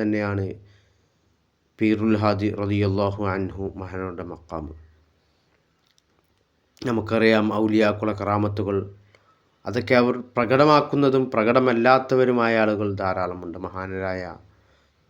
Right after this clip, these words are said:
പീറുൽ ഹാദി റളിയല്ലാഹു അൻഹുവിൻ്റെ മ-, കറാമത്തുകൾ അവിടെ അതിപ്രശസ്തമാണ്. ഇവിടൊക്കെ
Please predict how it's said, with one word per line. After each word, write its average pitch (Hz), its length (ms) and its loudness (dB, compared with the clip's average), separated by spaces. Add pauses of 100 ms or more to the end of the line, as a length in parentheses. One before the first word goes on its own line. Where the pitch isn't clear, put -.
പീറുൽ 104 420 0
ഹാദി 98 360 -2
റളിയല്ലാഹു 95 600 -2
അൻഹുവിൻ്റെ 92 400 -8
മ-, 92 120 -16 (100)
കറാമത്തുകൾ 87 640 -10
അവിടെ 90 300 -10 (500)
അതിപ്രശസ്തമാണ്. 98 960 -10 (880)
ഇവിടൊക്കെ 110 340 0